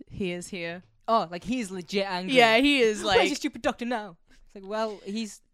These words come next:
Speaker 2: he's, he's peeping Tom.
Speaker 1: Um, and then Rose gets to have a moment where she's like, "Actually, back up." <laughs>
Speaker 2: Do you know what they call him? Do you know what they call? And then he comes in, he's like, "Ah!"
Speaker 1: It's like, that they call him, yeah.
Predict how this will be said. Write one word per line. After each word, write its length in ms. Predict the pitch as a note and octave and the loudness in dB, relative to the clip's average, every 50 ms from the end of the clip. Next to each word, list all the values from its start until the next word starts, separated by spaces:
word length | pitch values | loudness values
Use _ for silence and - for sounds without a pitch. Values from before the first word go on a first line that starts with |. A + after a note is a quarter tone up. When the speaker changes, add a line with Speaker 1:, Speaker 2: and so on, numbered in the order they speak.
| _ - | _ -18
Speaker 2:
he's, 240 | G#3 A3 A3 G3 G#3 | -14 -14 -14 -12 -12
he's 180 | A#3+ F#3 F3+ | -10 -12 -4
peeping 320 | - - A3 G#3 - G#3 F#3+ | 0 0 0 0 -2 -6 -6
Tom. 300 | - F#3+ G3+ C4 E4 D#4 _ _ _ _ _ _ _ _ _ - _ _ - | -4 -4 -4 -4 -6 -10 _ _ _ _ _ _ _ _ _ -20 _ _ -4
Speaker 1:
Um, 400 | A3 A3 A3 G#3+ G3+ F#3+ - _ _ _ _ _ | -2 0 0 0 -2 -4 -12 _ _ _ _ _
and 140 | - C4+ B3+ | -4 0 2
then 140 | C4+ C4+ B3+ | 2 2 2
Rose 280 | A#3+ B3+ C4 C4+ C4 - | 2 0 0 0 -2 -4
gets 160 | - G#3 - - | -10 -12 -12 -14
to 60 | A3 | -14
have 160 | F#3 G#3 G3 | -10 -10 -8
a 60 | F3+ | -8
moment 300 | D#3+ D#3 D#3 D#3 D#3+ - | -8 -10 -10 -10 -10 -10
where 100 | - D#3 | -10 -10
she's 200 | E3+ - G3 F3 E3 | -10 -10 -12 -12 -12
like, 100 | D3 - - | -12 -12 -12
"Actually, 480 | G#3+ - - - - - - - _ _ _ _ _ _ _ _ _ _ _ _ _ _ _ _ _ _ _ _ _ _ _ - | -14 -14 -16 -18 -16 -16 -18 -18 _ _ _ _ _ _ _ _ _ _ _ _ _ _ _ _ _ _ _ _ _ _ _ -2
back 200 | G3 F#3+ F#3+ - | -2 -2 -2 -4
up." 240 | F3+ F#3 - - - _ _ _ _ _ _ _ _ _ _ _ | -10 -10 -10 -14 -18 _ _ _ _ _ _ _ _ _ _ _
<laughs> 220 | - - - _ - | -18 -18 -18 _ -16
Speaker 2:
Do 80 | - - - - - - - - D#4 - - - _ _ _ _ - - | -16 -16 -16 -18 -20 -20 -20 -20 -18 -16 -16 -16 _ _ _ _ -16 -10
you 40 | G#3+ | -8
know 60 | G#3 | -6
what 100 | G3 G3 | -6 -6
they 60 | G3+ F#3+ | -8 -8
call 320 | - - A#3 A#3+ B3+ A#3 | -6 -4 -2 -2 -2 -4
him? 140 | E3+ C#3+ C#3 _ _ _ _ | -6 -10 -14 _ _ _ _
Do 60 | - - _ - | -20 -20 _ -6
you 60 | - | -2
know 60 | A#3 | -2
what 80 | A#3 A#3+ | -2 -2
they 40 | B3 | -4
call? 140 | A#3 - B3+ | -4 -4 -4
And 100 | G#3+ F3 | -4 -4
then 80 | E3 D3+ | -6 -10
he 40 | D#3+ | -10
comes 260 | - F3 D#3 D3+ D#3 | -12 -12 -12 -12 -12
in, 100 | E3+ D3+ | -12 -12
he's 120 | C#3+ D3 | -14 -16
like, 120 | D#3 D#3+ G3 B3 | -16 -12 -8 -4
"Ah!" 600 | C#4+ D4 D#4 D#4 D#4+ E4 D#4+ D#4 D#4 D4 D4 C#4+ C4 C#4+ - - | -2 0 2 2 2 2 2 0 0 -2 -4 -8 -10 -10 -4 -2
Speaker 1:
It's 100 | B3+ C#4 | -2 -2
like, 160 | C#4+ C4 - _ - | -2 -4 -8 _ -4
that 120 | A#3+ C4+ | -2 0
they 140 | - D4+ D#4+ | 2 2 2
call 180 | - - A#3+ G#3+ | 4 4 2 2
him, 240 | G3+ D#4 C4+ G3 F#3 | 4 2 0 2 0
yeah. 240 | A3 G3+ D3 F#3+ | -2 -2 -2 -4